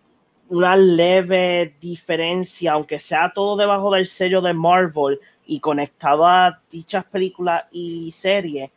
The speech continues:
futuras series, yo pienso que están bien aparte, porque tú tienes a Wanda,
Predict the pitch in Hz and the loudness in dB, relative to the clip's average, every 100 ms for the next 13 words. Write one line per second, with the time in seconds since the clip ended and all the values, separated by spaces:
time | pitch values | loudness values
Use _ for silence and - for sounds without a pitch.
0 | _ _ - 160 170 175 - 196 214 190 | _ _ -6 0 2 2 0 2 2 2
1 | 156 151 _ _ _ 139 160 151 165 185 | -2 -4 _ _ _ 0 2 2 0 0
2 | 196 196 190 - 170 160 165 190 185 160 | -2 -6 -6 -2 -4 -2 -2 0 0 2
3 | 160 196 175 160 143 143 147 160 180 190 | 2 0 -4 -2 -2 -2 -4 -2 2 2
4 | 170 190 208 202 196 | 4 4 2 0 -2